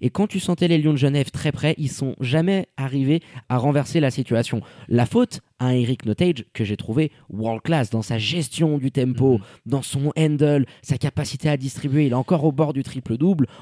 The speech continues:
Speaker 1: On a là un des tout meilleurs américains du championnat.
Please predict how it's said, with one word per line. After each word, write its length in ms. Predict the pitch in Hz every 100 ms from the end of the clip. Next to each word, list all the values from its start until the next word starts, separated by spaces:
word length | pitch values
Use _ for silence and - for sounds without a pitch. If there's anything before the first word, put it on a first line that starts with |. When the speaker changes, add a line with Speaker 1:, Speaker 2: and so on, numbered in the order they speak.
| -
Speaker 1:
On 140 | 135 139
a 120 | 135
là 100 | 160
un 100 | 151
des 120 | 127
tout 240 | - - 147
meilleurs 400 | 135 127 135 120
américains 520 | 117 117 120 135 123 - -
du 80 | 117
championnat. 460 | 107 110 135 147